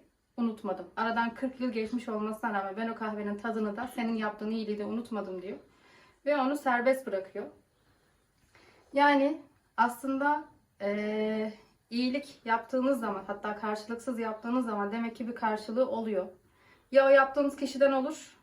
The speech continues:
ya da bir başkasından olur ama Allah hepimizi vefalı insanlarla karşılaştırsın tabii ki de. Hani yaptığı iyi, yaptığınız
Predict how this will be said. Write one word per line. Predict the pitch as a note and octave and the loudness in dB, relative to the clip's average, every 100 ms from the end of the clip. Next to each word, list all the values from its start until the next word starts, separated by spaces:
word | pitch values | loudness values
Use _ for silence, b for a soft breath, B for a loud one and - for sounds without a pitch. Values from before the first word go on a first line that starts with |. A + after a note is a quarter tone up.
| - | -6
ya | A#3 | -2
da | B3 | 0
bir | B3+ | 2
başkasından | A#3 A#3 B3+ - B3+ B3 A#3 | 2 0 -6 -6 -2 0 0
olur | C#4 | 0
ama | C#4+ B3+ D4+ B B B B | 0 -2 -6 B B B B
Allah | A3 A#3+ B3 | -2 0 0
hepimizi | B3+ A#3+ A#3+ B3+ | -2 -2 0 -2
vefalı | A#3 A#3 A3+ A#3 | -2 0 0 0
insanlarla | G#3+ A3+ G#3+ G#3+ G3+ G3+ | -4 -4 -2 -2 -4 -6
karşılaştırsın | F#3 - F#3+ - F#3 - F#3 | -8 -8 -12 -12 -18 -14 -10
tabii | F#3 F#3 F#3 | -8 -8 -10
ki | G3+ | -8
de. | |
Hani | G3+ G3 G3+ - - | -6 -6 -6 -10 -4
yaptığı | G3+ G3+ A3 G#3+ | -2 -2 -2 -2
iyi, | G#3+ A3 G#3 | -2 -2 -2
yaptığınız | A3 - B3+ A#3+ C4+ | -4 -2 0 2 2